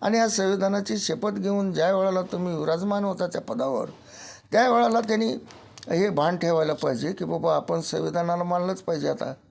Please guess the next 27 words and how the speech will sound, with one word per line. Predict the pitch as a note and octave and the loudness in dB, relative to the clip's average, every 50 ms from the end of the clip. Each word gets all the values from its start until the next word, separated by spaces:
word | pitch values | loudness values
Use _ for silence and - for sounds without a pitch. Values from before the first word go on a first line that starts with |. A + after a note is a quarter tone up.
| _ - - _ _ - - - - - - | _ -20 -20 _ _ -20 -20 -20 -20 -16 -10
शपथ | - - C#3 B2+ D3+ F#3+ | -4 -2 -2 0 0 0
घेऊन | F3+ F3+ E3 F3 F3+ F#3 F3+ F3 | -2 0 -2 0 0 0 0 0
या, | F3 F3 E3+ E3+ E3+ E3 - - - - - - - _ _ - | 0 2 2 2 0 -2 -4 -10 -20 -20 -20 -20 -20 _ _ -2
अम, | - D#3+ D#3+ D3+ D3+ C#3+ - D3+ | 2 2 4 4 2 0 0 -2
पदावर | - - - - D#3 D#3+ E3+ E3 E3 E3 E3+ | -4 -4 -2 0 2 4 4 4 4 2 0
विराजमान | E3 - - - - D3 D#3 D#3+ E3 E3+ F3+ F3+ F#3 F3+ | -2 -4 -6 -4 0 0 0 0 0 0 0 0 0 0
झालेलो | E3 E3 D#3+ D#3+ D3 C#3+ D3 | 0 0 0 0 0 0 0
आहेत, | C#3 C3+ - - - - - - - - - - _ - | -2 -2 -4 -6 -10 -20 -20 -20 -20 -20 -20 -18 _ -2
परंतु | F#3+ G#3 A#3+ A#3 G3 - D#3 D3 E3+ G#3 - | 2 2 2 2 2 0 0 0 0 -2 -4
त्यांना | - - E3 D3+ E3+ F3+ F3+ - - _ _ _ - | -4 -2 -2 0 0 -2 -6 -8 -14 _ _ _ -4
ते | D3+ E3 | -2 -2
काही | - D3 D3 D3 | 0 0 -2 -2
देणं | - - D#3 D3 - C#3 C#3+ | -2 -2 0 0 0 0 0
घेणं | E3 E3+ D#3 E3 E3+ | -2 -2 0 0 0
नाही. | E3 D3 A#2+ A#2+ - - - - - - - _ _ _ - | 0 0 0 -2 -4 -6 -12 -20 -20 -20 -20 _ _ _ -2
त्यांना | D3 D#3 F#3+ G3+ - D#3+ | 0 0 0 0 0 -2
फक्त | D3 D3 - - - C3 A#2+ A#2+ A#2+ - - - - - - - - _ - | -4 -6 -6 -6 -4 -4 -2 -2 -4 -8 -14 -20 -20 -20 -20 -20 -20 _ -4
हिंदू | D#3+ D3+ E3+ F#3 G3+ G#3 | -2 -2 0 0 2 2
राष्ट्र, | G3 E3+ D3 - - - - D#3 | 2 2 0 -2 -4 -4 -2 0
हिंदू | D3+ C#3+ B2+ C#3+ D3+ D#3+ E3+ E3+ | 0 0 0 -2 -2 -2 -2 -2
राष्ट्र | E3 C#3 - - - - - | -2 -2 -4 -6 -6 -6 -4
म्हणून | C#3+ C#3 C#3 D#3 D3+ - G3+ G#3+ - - - - - - - - - - | -4 -4 -4 -2 -2 -4 -4 -6 -8 -10 -16 -20 -20 -20 -20 -20 -10 -4
एका | - F3+ G3+ G3+ A3+ A#3 | -2 0 0 2 0 0
समाजाचं, | G#3 G3+ F3+ D#3+ D3+ C#3 C3+ - - - - E3 E3+ E3+ | 2 0 0 0 0 -2 -2 -2 -4 -4 -4 -2 -2 -2
एका | E3+ E3 E3 E3 E3 - G3 G3 G3 G3+ G3 - - - - - - - - | 0 0 -2 -2 -2 -2 0 0 0 0 -2 -6 -12 -20 -20 -20 -20 -14 -6
घटकाचं | - - D#3 D3+ - - - G3 G3 G3 E3 D3 C#3+ | -2 0 0 0 0 0 2 2 2 2 0 -2 0
वर्चस्व | D3 D3 C#3 C#3 - - G3 G3 - - E3+ D3+ B2+ C3 C#3+ - | 0 0 -2 -2 -2 -4 -4 -4 -2 -4 -4 -2 -2 -2 -2 -4